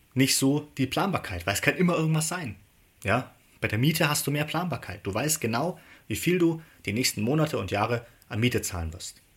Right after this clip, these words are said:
Geht vielleicht mal zwei Prozent hoch jedes Jahr, vielleicht jedes Jahr so zwanzig, dreißig Euro oder sowas, oder alle paar Jahre wird's mal ein bisschen mehr erhöht,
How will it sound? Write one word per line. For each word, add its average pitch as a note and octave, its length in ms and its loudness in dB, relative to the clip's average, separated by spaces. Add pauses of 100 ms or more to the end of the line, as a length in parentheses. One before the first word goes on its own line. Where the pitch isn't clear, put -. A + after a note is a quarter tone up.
(280)
Geht C#3 140 6
vielleicht G2+ 360 0
mal G2 160 0
zwei G#2 200 -2
Prozent G2 400 -2
hoch D#3 180 4
jedes B2 280 0
Jahr, A2 320 0 (300)
vielleicht - 260 -8
jedes G2+ 200 -4
Jahr F#2+ 100 -4
so F#2+ 80 -4
zwanzig, F#2+ 360 -6
dreißig - 320 -6
Euro B2 220 4
oder A2 180 4
sowas, G#2 340 -2 (260)
oder F#2 140 -6
alle G2 140 2
paar - 160 -8
Jahre F#2 280 -2
wird's - 220 -8
mal F2+ 80 -12
ein F#2 60 -14
bisschen G#2 280 -4
mehr C#3 140 4
erhöht, A#2+ 340 2